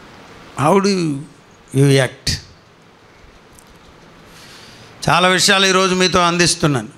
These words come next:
మీరు ముందే కానాను వివాహం గురించి, పెళ్ళంటే ప్రిపరేషన్ ఉండాలి, పెళ్ళంటే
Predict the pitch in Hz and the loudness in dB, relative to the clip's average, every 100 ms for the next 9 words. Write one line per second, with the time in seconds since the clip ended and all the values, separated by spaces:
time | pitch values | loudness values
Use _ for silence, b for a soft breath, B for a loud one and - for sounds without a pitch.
0 | - - - B B B B 143 147 143 | -20 -20 -20 B B B B 0 2 2
1 | 156 180 190 175 123 - - - - - | 2 4 4 2 0 -6 -18 -20 -20 -20
2 | - - 135 151 165 165 160 156 156 143 | -20 -10 0 2 2 2 2 2 2 0
3 | 135 117 101 - - - - - B B | -2 -6 -8 -12 -14 -20 -20 -20 B B
4 | B - 156 190 196 185 190 165 165 185 | B -2 2 2 2 0 0 0 2 0
5 | 185 175 170 151 113 - - - - _ | 0 0 0 0 -2 -8 -20 -20 -20 _
6 | _ - - - - B B B - 156 | _ -20 -20 -20 -20 B B B -2 0
7 | 185 196 190 202 190 165 151 | 2 2 2 2 2 0 -4